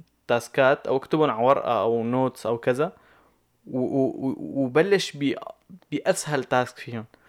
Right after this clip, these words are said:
أنت الصعب عليك رح تكون التبليشة. يعني، إذا مانك متعود، هلا أنا صرت متعود، صرت دايمًا إنه ثلاثة الصبح خلص أقعد أعمل اللي علي.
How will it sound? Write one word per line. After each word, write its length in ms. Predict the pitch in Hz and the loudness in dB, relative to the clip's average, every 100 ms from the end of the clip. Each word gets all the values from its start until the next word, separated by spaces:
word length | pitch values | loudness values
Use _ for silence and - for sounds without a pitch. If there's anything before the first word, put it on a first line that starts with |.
| _ _ - | _ _ -6
أنت 220 | 190 185 | -2 0
الصعب 400 | 185 - 190 190 | 2 4 4 6
عليك 300 | 170 175 170 | 2 2 -2
رح 80 | 131 | -8
تكون 220 | - 143 | -4 -4
التبليشة. 560 | 123 127 120 123 - 117 | -2 -2 -2 -4 -6 -10
يعني، 120 | 131 113 | -4 -4
إذا 140 | 131 | 2
مانك 260 | 143 160 156 | 4 4 0
متعود، 420 | 135 147 165 151 | 2 4 4 4
هلا 120 | 135 | 0
أنا 160 | 131 147 | 0 0
صرت 260 | 156 139 | -2 -4
متعود، 360 | 135 139 147 151 | -2 2 4 4
صرت 180 | 151 127 | 2 0
دايمًا 280 | 139 127 | 2 2
إنه 140 | 113 117 | 0 -4
ثلاثة 260 | 131 135 | 0 0
الصبح 320 | 127 - 139 - | 0 -4 -4 -4
خلص 320 | 113 110 - | -4 -6 -2
أقعد 260 | 120 120 | -2 -2
أعمل 200 | 101 117 | -2 -6
اللي 120 | 110 107 | -6 -8
علي. 200 | 107 | -8